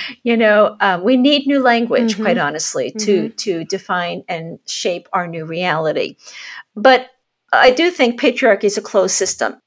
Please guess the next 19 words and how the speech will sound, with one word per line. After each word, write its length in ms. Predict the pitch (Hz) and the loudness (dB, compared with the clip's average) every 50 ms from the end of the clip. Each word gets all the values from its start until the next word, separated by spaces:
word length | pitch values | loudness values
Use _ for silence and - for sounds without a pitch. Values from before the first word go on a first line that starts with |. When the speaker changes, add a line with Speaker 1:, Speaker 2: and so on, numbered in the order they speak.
| _ _ | _ _
Speaker 1:
In 140 | - 254 262 | 0 2 2
other 180 | 233 226 254 220 | 4 4 2 2
words, 400 | 180 175 165 165 165 - - _ - | 2 2 2 2 2 -2 -8 _ -2
it 120 | - 214 - | -2 0 0
can 120 | 277 226 | 0 0
only 220 | 220 226 233 247 | 2 2 2 0
function 640 | 254 254 - 226 196 220 233 - - 226 202 185 190 196 - - - _ _ _ _ - | 0 0 0 -2 -2 0 -4 -6 -4 -4 -4 -6 -8 -12 -18 -20 -20 _ _ _ _ 0
if 220 | 214 208 214 214 | 2 2 2 0
there's 240 | 208 196 190 190 - | 0 2 2 0 0
work 360 | 190 185 202 208 208 208 - | 2 4 6 6 4 2 -2
continued, 520 | - 214 190 - - 220 190 175 170 170 - | -8 -6 -6 -4 -4 -4 -4 -4 -6 -2 0
that, 180 | 175 170 - - _ _ _ | -2 -2 -2 -4 _ _ _
you 100 | - 202 | -4 -4
know, 120 | 180 - - | -4 -2 0
energy 380 | 208 208 196 190 185 - 208 190 | 2 2 2 0 0 -2 -4 -6
put 200 | - - 220 - | -2 -2 -4 -4
into 180 | - - - | -4 -6 -4
that 220 | 175 165 160 - - | -2 -2 -2 -2 -4
system, 500 | - - 196 - - - 104 - - | -4 -4 -4 -4 -4 -6 -6 -6 -8